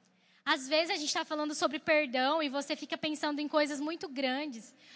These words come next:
mas são pequenas ofensas. A Bíblia fala que a gente precisa cuidar e tá vigilante, porque as raízes começam crescendo e elas são tão pequenas, elas são sementinhas.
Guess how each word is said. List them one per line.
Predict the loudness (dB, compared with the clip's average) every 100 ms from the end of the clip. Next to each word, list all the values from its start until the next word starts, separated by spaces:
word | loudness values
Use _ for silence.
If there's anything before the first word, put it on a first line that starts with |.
| -16
mas | -4 -2
são | 0 0
pequenas | 0 -2 0 0 0
ofensas. | 0 -2 -4 -4 -4 -8 -8 -10 -12 _ _ _ -18 -2
A | 0
Bíblia | 2 0
fala | 2 2
que | 4
a | 0
gente | -2 -4
precisa | -6 -2 -2
cuidar | -2 -4 -2 2 2
e | 2
tá | -2
vigilante, | -2 -2 -2 -2 0 0 -2 -8 -14 -8
porque | -2 0 2
as | 0
raízes | 2 0 0 -2 -4
começam | 0 2 4 2 0 -2
crescendo | -2 0 0 0
e | 0
elas | 0 0
são | -2 -2
tão | -2 -2
pequenas, | -2 0 0 0
elas | -2
são | -2 -4
sementinhas. | -2 -2 -2 -4 -4 -2 -2 -4 -4 -2 -2 -6